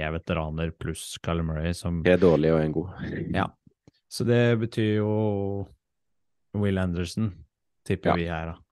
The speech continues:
Speaker 1: Han
Speaker 2: Ja.
Speaker 1: er jo den beste spilleren.
Speaker 2: Steinbra.
Speaker 1: Ja. Han
Speaker 2: Veldig
Speaker 1: kommer
Speaker 2: god.
Speaker 1: til å gå rett inn i et hvilket som helst lag som helst.
Speaker 2: Overalt, ja, ja.
Speaker 1: Ja.
Speaker 2: Starter fra dag én.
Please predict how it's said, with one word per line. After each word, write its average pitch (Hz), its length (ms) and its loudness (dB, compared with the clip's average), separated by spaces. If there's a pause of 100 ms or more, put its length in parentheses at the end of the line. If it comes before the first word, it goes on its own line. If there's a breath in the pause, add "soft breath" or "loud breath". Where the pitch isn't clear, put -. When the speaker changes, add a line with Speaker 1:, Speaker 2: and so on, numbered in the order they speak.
(280)
Speaker 1:
Han 98 120 2
Speaker 2:
Ja. 82 160 2
Speaker 1:
er 82 60 -4
jo 85 500 -4 (1700)
den 92 160 -4
beste 90 280 -6
spilleren. 87 460 -4 (500)
Speaker 2:
Steinbra. - 560 -4 (800)
Speaker 1:
Ja. - 120 -8 (1080)
Han 107 100 6
Speaker 2:
Veldig 80 120 4
Speaker 1:
kommer 90 200 2
Speaker 2:
god. 87 60 -8
Speaker 1:
til 101 100 0
å 90 40 -2
gå 92 180 2
rett 82 260 -8
inn 85 140 -2
i 85 40 0
et 82 200 -6
hvilket 90 340 -8
som - 140 -6
helst 85 200 -4
lag 85 200 -6
som - 140 -10
helst. 92 120 -2
Speaker 2:
Overalt, 71 540 0
ja, - 120 -4
ja. - 100 -4 (160)
Speaker 1:
Ja. - 20 -10 (2000 soft breath)
Speaker 2:
Starter - 360 2
fra 78 140 -2
dag 69 180 0
én. 67 200 -4